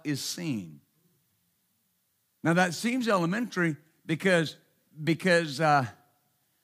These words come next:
we know as faith people, we're not moved by what we see. We're not moved by what we feel. We're moved only by what the Word of God says.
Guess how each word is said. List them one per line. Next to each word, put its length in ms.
we 240
know 260
as 140
faith 340
people, 560
we're 160
not 180
moved 280
by 120
what 240
we 140
see. 320
We're 180
not 220
moved 240
by 100
what 240
we 160
feel. 240
We're 240
moved 480
only 320
by 200
what 300
the 100
Word 280
of 180
God 280
says. 480